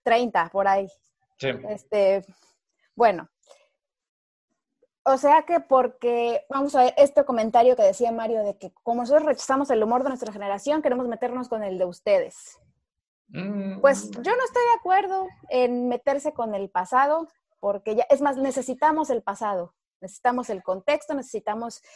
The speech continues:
Speaker 1: la historia, necesitamos saber lo que sea, lo que ha sucedido,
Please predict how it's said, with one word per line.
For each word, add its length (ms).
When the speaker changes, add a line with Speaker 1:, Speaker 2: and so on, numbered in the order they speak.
Speaker 1:
la 180
historia, 420
necesitamos 460
saber 280
lo 140
que 140
sea, 520
lo 160
que 100
ha 40
sucedido, 460